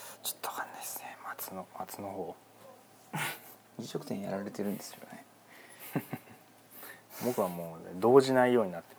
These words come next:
Speaker 1: ね。
Speaker 2: なるほどね。
Speaker 1: うん。動じないようになってるんですね。もう。
Speaker 2: <laughs> それであればいいですけど。
Speaker 1: 「私は私でやりますんで」っていうことね。
Speaker 2: なるほどね。
Speaker 1: はい。
Speaker 2: ではでは、今回も聞いていただきまして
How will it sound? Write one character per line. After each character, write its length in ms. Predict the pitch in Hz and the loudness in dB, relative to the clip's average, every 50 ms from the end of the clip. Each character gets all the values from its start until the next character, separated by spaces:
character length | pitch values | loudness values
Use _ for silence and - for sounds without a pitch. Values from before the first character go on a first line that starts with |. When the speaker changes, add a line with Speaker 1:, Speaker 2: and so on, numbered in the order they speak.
| - - - - - - - - - - - - - - 101 98 | -20 -20 -20 -20 -20 -20 -20 -20 -20 -20 -20 -20 -10 -4 -2 2
Speaker 1:
ね。 20 | |
Speaker 2:
な 40 | 98 | 4
る 80 | 101 | 4
ほ 160 | 113 - - 120 | 4 4 2 0
ど 60 | 110 - - | -4 -6 -6
ね。 100 | 120 117 - | -8 -8 -8
Speaker 1:
う 40 | - | -10
ん。 260 | 180 - 87 85 85 82 82 80 - - 160 - - - - - - 92 90 | -14 -12 -12 -12 -14 -14 -16 -16 -16 -18 -20 -20 -20 -20 -20 -20 -20 -18 -14
動 360 | - - 90 92 95 98 98 95 | -12 -10 -8 -6 -6 -6 -4 -4
じ 80 | 95 | -4
な 120 | 95 95 95 | -2 -2 -2
い 20 | |
よ 40 | 92 87 | -2 -4
う 20 | |
に 60 | 85 | -6
な 80 | 85 82 | -8 -12
っ 40 | 82 | -12
て 180 | - - - | -12 -12 -12
る 120 | 87 85 85 | -12 -12 -14
ん 40 | |
で 60 | 82 - | -16 -16
す 140 | - - | -16 -14
ね。 500 | - 92 92 95 95 98 202 202 202 202 | -10 -8 -6 -6 -4 -4 -4 -2 -4 -4
も 60 | 185 160 - - - 165 170 185 175 160 147 - - - - - - - - | -6 -8 -10 -10 -8 -8 -6 -8 -8 -8 -10 -12 -12 -6 -4 -4 -4 -4 -6
う。 20 | - | -4
Speaker 2:
<laughs> 20 | |
そ 80 | 104 117 | -2 0
れ 60 | 120 | 2
で 80 | 120 127 | 4 4
あ 40 | 120 | 4
れ 80 | 104 | 2
ば 100 | - - | 0 -2
い 40 | - - | -6 -8
い 40 | 82 | -8
で 100 | 90 85 | -8 -8
す 100 | - - | -8 -8
け 80 | - - | -10 -10
ど。 140 | - - - - 85 85 | -10 -12 -14 -14 -14 -14
Speaker 1:
「私 380 | - - 95 92 - - - | -10 -8 -6 -6 -6 -6 -2
は 100 | 101 107 | 2 2
私 260 | 107 95 - 92 - | 2 2 2 -2 -2
で 100 | - 104 | -2 -2
や 100 | 95 85 | -2 -2
り 80 | 85 85 | -4 -2
ま 140 | 87 95 101 | 0 0 0
す 140 | - - 90 | 0 -4 -8
ん 100 | 165 85 | -4 0
で」 100 | 95 101 | 0 0
っ 40 | |
て 140 | 139 - - | 0 -2 -8
い 40 | - | -14
う 20 | |
こ 80 | - - - - - - - - - | -16 -18 -20 -20 -20 -20 -20 -16 -14
と 60 | 101 | -14
ね。 100 | 98 - - - - - - - - - - - - - - - - | -14 -14 -16 -20 -20 -20 -20 -20 -20 -20 -20 -20 -20 -20 -20 -4 4
Speaker 2:
な 140 | - - - | 6 6 6
る 40 | - | 6
ほ 80 | - 92 | 4 -2
ど 120 | - - 98 | -4 0 2
ね。 180 | 110 127 131 - - - - | 2 2 2 -2 -10 -20 -18
Speaker 1:
は 60 | - | -16
い。 100 | - - - - - - - - - - - - - - - - - - - - - - - - - - - - - - - - - - - - - - - - - - - - | -16 -16 -18 -18 -20 -20 -20 -20 -20 -20 -20 -20 -20 -20 -20 -20 -20 -20 -20 -20 -20 -20 -20 -18 -18 -18 -16 -16 -16 -16 -16 -16 -18 -18 -18 -18 -18 -18 -20 -20 -20 -16 -6 -4
Speaker 2:
で 60 | 107 104 | -2 -2
は 40 | |
で 120 | 92 95 98 | 0 0 0
は、 220 | 92 92 - - - - - - | 0 -2 -2 -6 -10 -14 -12 -8
今 160 | - 101 98 | -4 -4 -2
回 140 | 90 92 90 | 0 0 0
も 120 | 87 85 85 | 0 -2 -6
聞 140 | - - | -6 -6
い 40 | 95 | -4
て 80 | - 104 | -2 -2
い 40 | 98 | 0
た 60 | 98 | 0
だ 80 | 98 | 0
き 60 | 92 98 | 0 0
ま 100 | 98 92 | -2 -2
し 80 | - | -2
て 260 | - 98 92 92 - | -2 0 0 0 -2